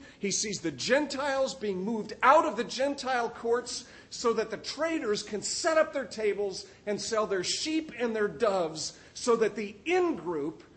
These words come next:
the people that has enough money, the people that has the right religious standing, can come into the temple, buy the sacrifices,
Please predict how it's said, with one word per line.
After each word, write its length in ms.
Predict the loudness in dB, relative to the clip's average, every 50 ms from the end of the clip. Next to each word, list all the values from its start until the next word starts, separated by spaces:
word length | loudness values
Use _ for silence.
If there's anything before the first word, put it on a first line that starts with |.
| -20 -10 -6
the 100 | -6 -4
people 340 | -4 -4 -6 -6 -4 -4 -2
that 140 | -2 -2 -2
has 340 | 0 2 2 2 2 2
enough 300 | 2 2 2 2 2 0
money, 400 | -4 -4 -4 -2 -2 -2 -4 -4 -6 -10 -16 -8 -4
the 80 | -4
people 300 | -4 -2 -4 -4 -2 -2 -2
that 100 | 0 0
has 180 | 0 -2 -2
the 80 | -2 -4
right 380 | -2 2 4 4 4 4 2 0
religious 440 | -2 0 0 0 -2 -2 -4 -4 -4
standing, 560 | -4 -2 -2 0 0 0 -2 -4 -6 -6 -8 -12 -18 -20 -12 -6
can 200 | -4 -4 -4 -4
come 220 | -4 -4 -2 -2
into 220 | -2 -2 -2 -2 -4
the 120 | -4 -6
temple, 520 | -6 -4 -2 -2 -2 -4 -6 -8 -8 -8 -12 -8 -2
buy 240 | 2 4 6 6 6
the 140 | 6 2 -2
sacrifices, 1040 | -4 -2 -2 0 -2 -2 -4 -6 -10 -6 -4 -4 -4 -2 -4 -4 -4 -4 -6 -6